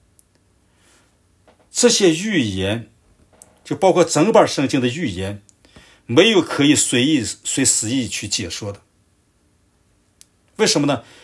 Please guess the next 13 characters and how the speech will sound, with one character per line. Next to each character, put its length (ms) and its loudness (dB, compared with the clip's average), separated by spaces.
因 160 4
为 100 6
预 220 -2
言 120 8
从 400 -2
来 200 6
没 220 4
有 120 4
出 220 -8
于 100 -2
人 320 -6
意 120 -8
的， 100 -18